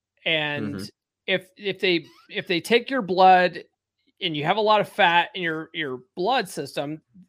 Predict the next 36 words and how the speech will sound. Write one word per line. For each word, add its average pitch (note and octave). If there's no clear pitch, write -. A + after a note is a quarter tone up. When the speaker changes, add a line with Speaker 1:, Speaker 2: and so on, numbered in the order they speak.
Speaker 1:
there, F#3
you're F#3+
gonna C4
have A#3
a B3+
lot A#3+
of A#3
fucking B3
cholesterol. -
So -
they're A3
like, F#3+
"Oh, A3+
you've C#4
got A#3
the E3
highest G#3+
cholesterol A#3
we've G#3+
ever A3
seen. C#4+
We G3+
wanna A3
put A3
you A#3+
on A3
a G3
statin G3
drug." D#3
I E3
was F3+
like, F3
"I'll D#4
pass E3+
on D3
that." E3